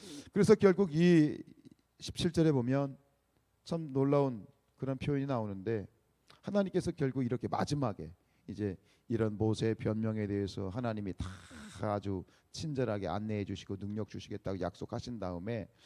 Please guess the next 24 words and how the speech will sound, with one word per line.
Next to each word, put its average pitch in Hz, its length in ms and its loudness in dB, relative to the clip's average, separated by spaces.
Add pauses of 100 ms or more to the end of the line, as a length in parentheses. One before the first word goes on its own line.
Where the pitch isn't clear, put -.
(260)
마지막 165 440 -2
십칠 - 260 -6
절에 139 240 -2
이렇게 123 240 -2
끝나요. 104 360 -6 (600)
"너는 135 380 6
이 165 300 2
지팡이를 135 800 -2
손에 143 420 -2
잡고 - 800 0 (640)
이것으로 107 560 0 (220)
이적을 104 540 -4
행할지니라." 120 840 -14 (400)
이렇게 131 360 0 (280)
말씀하시죠. - 1120 -8 (760)
그리고 160 160 4
이십 156 260 2
절에 160 220 10
보면 143 440 8
이렇게 131 240 4
돼요. 78 220 -4 (300)
이제 156 320 8 (720)
애굽으로 147 380 10
내려가는, 117 560 6